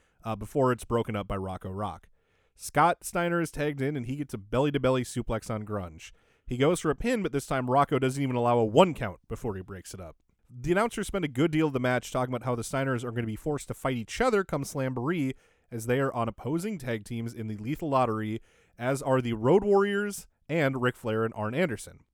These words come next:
Public Enemy actually locked out as they were randomly paired together,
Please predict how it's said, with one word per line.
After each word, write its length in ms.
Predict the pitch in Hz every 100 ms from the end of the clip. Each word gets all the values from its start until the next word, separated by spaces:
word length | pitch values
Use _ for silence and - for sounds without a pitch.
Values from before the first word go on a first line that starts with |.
| _ _ _
Public 320 | - 175 151 -
Enemy 360 | 240 196 123 123
actually 380 | 127 123 135
locked 280 | 117 117 110
out 240 | 175 165 -
as 160 | 123
they 100 | 117
were 160 | 135 135
randomly 600 | 101 120 151 127 110 113
paired 280 | - 107 107
together, 460 | 127 196 180 98